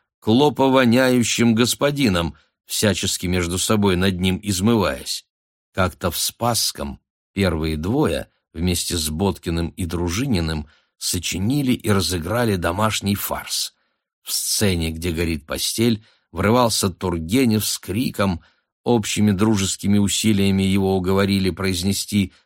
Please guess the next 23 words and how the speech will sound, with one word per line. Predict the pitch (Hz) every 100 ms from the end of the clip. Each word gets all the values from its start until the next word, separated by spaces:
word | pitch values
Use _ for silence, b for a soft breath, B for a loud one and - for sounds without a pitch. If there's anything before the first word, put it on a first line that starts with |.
| _
приписываемые | 101 101 - 101 - 92 92 92 92
ему | 85 92 87
слова, | 82 - 113 147 135 b b b
которыми | - 92 104 101
в | 98 90
молодости | 107 107 101 92 95 -
он | 101 101
однажды | 92 101 95 85 95
будто | 92 101 - 98
бы | 101
обмолвился | - 104 92 104 101 95 101 - 104
во | 98
время | 98 101 98
пожара | 87 - 90 95 98 92
на | 95
корабле: | 85 98 98 98 85 73 b b b _
«Спасите, | - - - - 202 165 - 110 b b
спасите, | - - 101 98 - 185 175 - 123 b b -
я | 120
единственный | 101 107 87 180 143 - 135 131
сын | 110 - 139 135
у | 127
матери». | 117 107 82 - 71 71